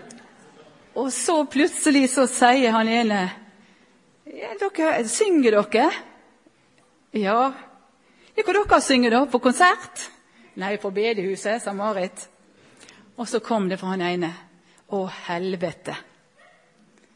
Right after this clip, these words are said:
Og så sier Marit så sterkt, «Pass deg, så ikke du kommer dit.»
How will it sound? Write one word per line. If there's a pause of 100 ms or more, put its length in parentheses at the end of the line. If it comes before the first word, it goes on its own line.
(380)
Og
så
sier
Marit
så
sterkt, (600)
«Pass
deg, (1200)
så
ikke
du
kommer
dit.»